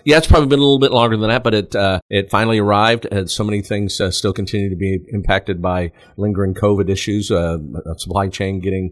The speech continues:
you know, things as, as, um, you know, as we're talking about this, this marker. And it's been, uh, deployed right in front of the mural to give, uh, a brief history of how the mural came to be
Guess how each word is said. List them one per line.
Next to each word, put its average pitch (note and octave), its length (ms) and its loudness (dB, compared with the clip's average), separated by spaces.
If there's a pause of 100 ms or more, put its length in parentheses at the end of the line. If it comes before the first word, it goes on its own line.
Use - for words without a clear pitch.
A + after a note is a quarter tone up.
you G2 80 -4
know, F2+ 140 -2
things G2+ 300 -2
as, F#2+ 240 -2
as, F2+ 520 -4
um, D#2+ 320 -8
you F2+ 100 -4
know, E2+ 300 -6 (240)
as E2 160 -6
we're F2 80 -4
talking A#2 260 -2
about D#2+ 200 -6
this, - 300 -8
this C#3+ 180 -8
marker. G2 420 -2 (120)
And G2 100 -2
it's - 140 -6
been, G2+ 360 0
uh, F2+ 180 -2
deployed A#2+ 480 2
right G2+ 180 0
in F#2+ 80 -8
front G2+ 240 -4
of F#2+ 180 -8
the F#2 200 -2
mural G#2+ 460 2 (140)
to - 80 -14
give, F#2 280 -2 (140)
uh, D#2+ 260 -4
a - 20 -6
brief F#2+ 280 0
history A2+ 360 2
of F2+ 80 2
how F2+ 100 2
the F2 100 -2
mural F2+ 200 0
came F#2 260 -2
to F2+ 60 -2
be C#3 320 -2